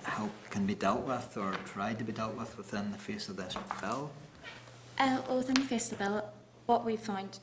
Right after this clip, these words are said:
Speaker 2: is communication is a first important step, updating the, the family, and who in turn can update the children about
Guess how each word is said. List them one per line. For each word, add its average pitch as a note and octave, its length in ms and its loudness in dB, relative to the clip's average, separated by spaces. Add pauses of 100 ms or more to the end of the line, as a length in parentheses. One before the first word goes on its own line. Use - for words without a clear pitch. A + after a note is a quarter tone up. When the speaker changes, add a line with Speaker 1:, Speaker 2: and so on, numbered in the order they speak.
(440)
Speaker 2:
is G3+ 220 2
communication G#3+ 800 2 (560)
is G3 280 4
a - 80 -4
first - 540 -2
important G3+ 400 0
step, - 380 0 (280)
updating G#3 500 -2 (100)
the, G3+ 120 -6 (200)
the F#3 220 2
family, G3 500 0 (180)
and F#3+ 140 -8 (320)
who F#3 60 2
in F3+ 180 4
turn F#3+ 180 0
can G3+ 120 -4
update G3 240 -6
the - 60 -8
children G3+ 360 0
about F3+ 260 -6